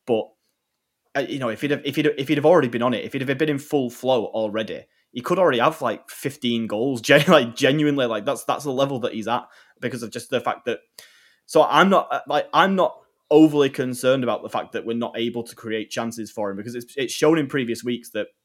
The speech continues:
we have. I just think Wolves in, in particular was a bad performance because of, like you say, the kind of midfields that were played.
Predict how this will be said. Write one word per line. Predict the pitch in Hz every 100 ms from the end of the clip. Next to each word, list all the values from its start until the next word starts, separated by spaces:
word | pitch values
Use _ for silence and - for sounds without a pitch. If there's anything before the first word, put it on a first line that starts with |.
| _
we | 113
have. | 104 110 127 - _
I | 120
just | 127 123
think | 131 117
Wolves | 120 127 123
in, | 113 - -
in | 120
particular | 113 - 143 131 113
was | 107
a |
bad | 107 110 -
performance | 117 123 107 101 -
because | 104 110
of, | 104 98 _ _
like | 120 113
you |
say, | 110 113
the | 104
kind | 139 139
of | 131
midfields | 131 117 123 117
that |
were | -
played. | -